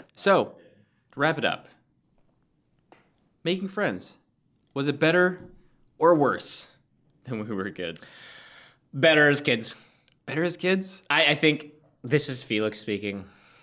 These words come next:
Speaker 1: I, I think the, the ability to make friends as kids was so much easier. There was less drama.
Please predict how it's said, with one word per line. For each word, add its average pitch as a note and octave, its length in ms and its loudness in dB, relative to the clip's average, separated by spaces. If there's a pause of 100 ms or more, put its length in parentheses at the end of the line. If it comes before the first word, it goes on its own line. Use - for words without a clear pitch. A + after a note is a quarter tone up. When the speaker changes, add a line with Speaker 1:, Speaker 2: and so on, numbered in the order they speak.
(460)
Speaker 1:
I, B2 200 -4
I A#2+ 60 -6
think C3 400 -2 (200)
the, A2 640 0
the A#2 140 -4
ability D3 840 -2 (340)
to A#2+ 120 -2
make A2 240 -2
friends A#2+ 760 -2 (380)
as G2 320 -6
kids G2+ 640 -8 (400)
was A2+ 160 -10
so - 440 -6
much F2+ 240 -10
easier. D#2 360 -18 (160)
There F2 100 -10
was E2+ 160 -12
less G#2 260 -2
drama. A#2 600 0